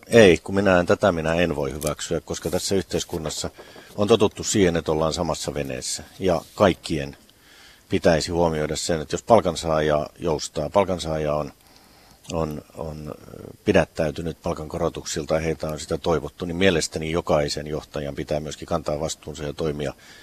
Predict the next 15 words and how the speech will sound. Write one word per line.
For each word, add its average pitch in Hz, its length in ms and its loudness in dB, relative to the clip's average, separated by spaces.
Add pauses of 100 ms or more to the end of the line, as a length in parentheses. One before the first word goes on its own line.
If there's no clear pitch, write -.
(320)
samalla 95 420 8
tavalla. 76 480 6 (320)
Mutta - 160 0
silloin 135 200 2
kun 113 100 -8
puhutaan 107 360 6
progressiosta, 78 840 0
niin 85 180 -2
se - 80 -6
progressio 95 560 -2
alkaa 90 360 2
nousemaan 82 540 -2
jo 85 240 0 (1000)
keskipalkkaisen 90 960 0 (680)
ihmisen, 92 500 -2